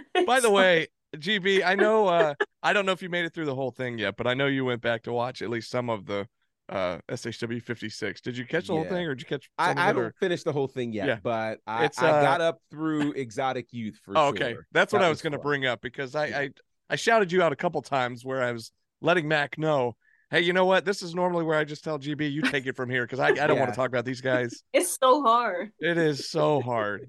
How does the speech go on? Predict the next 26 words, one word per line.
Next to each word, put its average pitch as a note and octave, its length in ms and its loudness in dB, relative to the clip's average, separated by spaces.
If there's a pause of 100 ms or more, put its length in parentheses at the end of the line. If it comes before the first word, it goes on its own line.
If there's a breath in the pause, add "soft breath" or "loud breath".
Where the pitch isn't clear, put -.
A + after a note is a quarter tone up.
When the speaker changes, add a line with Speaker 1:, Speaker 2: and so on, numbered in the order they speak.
Speaker 1:
I C3 120 -6
mean, C3 320 0
and C3 160 -4
Mac E3 280 0
was, D3+ 160 -4
you D#3+ 80 -6
know, B2+ 160 -2
doing C3 220 -2
his B2 140 -4
best, B2+ 340 0
and B2 80 -8
I, A#2+ 140 -4
I'm B2 100 -12
just, - 160 -20 (160 soft breath)
and D#3 160 0
then, G#3 240 2 (540)
uh, B2+ 180 -4
well, D3 100 0
you F#3+ 120 -2
saw B2 320 -2
it. A2 60 -4
I A#2+ 40 -4
mean, B2+ 300 -6 (120)
Bryce C3 280 -8
come B2 200 -4
and B2 180 -10